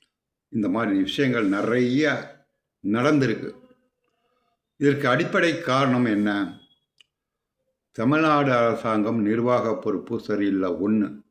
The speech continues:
முதல்ல. இரண்டாவது, பெரிய விஷயம் சார், இந்தியாவில் உள்ள அத்தனை மாநிலங்களில் தமிழ்நாட்டில் தான் கொலை, கொள்ளை, கற்பழிப்பெல்லாம். இன்றைக்கெல்லாம் பேப்பரை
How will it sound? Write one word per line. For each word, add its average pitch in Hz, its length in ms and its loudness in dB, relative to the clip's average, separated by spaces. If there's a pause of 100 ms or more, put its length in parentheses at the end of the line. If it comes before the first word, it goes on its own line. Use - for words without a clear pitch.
முதல்ல. 95 460 -6 (1080)
இரண்டாவது, 127 1040 0 (1000)
பெரிய 233 280 4
விஷயம் 175 340 2
சார், 110 540 -4 (360)
இந்தியாவில் 185 500 2
உள்ள 156 200 2
அத்தனை 170 400 0
மாநிலங்களில் 147 640 2
தமிழ்நாட்டில் 143 600 0
தான் 156 160 2
கொலை, 147 280 0
கொள்ளை, 135 260 0
கற்பழிப்பெல்லாம். 123 760 -2 (500)
இன்றைக்கெல்லாம் 123 440 2
பேப்பரை 143 440 2